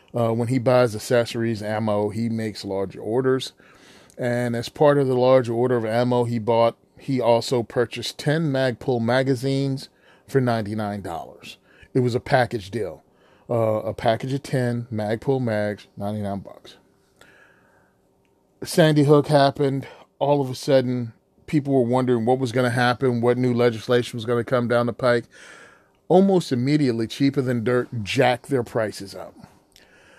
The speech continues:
They sent my friend an email saying that the stuff that he had on back order was no longer available. Here's your money back.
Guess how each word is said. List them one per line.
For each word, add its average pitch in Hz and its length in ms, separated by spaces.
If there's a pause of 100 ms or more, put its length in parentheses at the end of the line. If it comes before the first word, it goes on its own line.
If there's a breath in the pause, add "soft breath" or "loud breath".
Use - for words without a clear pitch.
(240 soft breath)
They 170 200
sent 196 340
my 143 220
friend 156 280
an 147 160
email 123 540 (640 soft breath)
saying 143 520
that 127 340 (380)
the 127 160
stuff 165 320
that 139 160
he 139 140
had 139 200
on 135 140
back 120 320
order 117 180
was 110 180
no 117 160
longer 117 360
available. 135 640 (800 soft breath)
Here's 135 480
your 120 80
money 120 280
back. 80 440